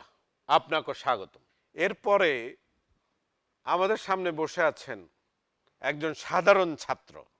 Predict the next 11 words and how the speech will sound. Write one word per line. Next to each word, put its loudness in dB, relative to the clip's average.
হাসিনা 0
বিরোধী -2
আন্দোলনে -4
তার -2
অসাধারণ 2
ভূমিকা -20
ছিল, -20
সেই 0
সাধারণ 0
ছাত্রটি -8
হলো -10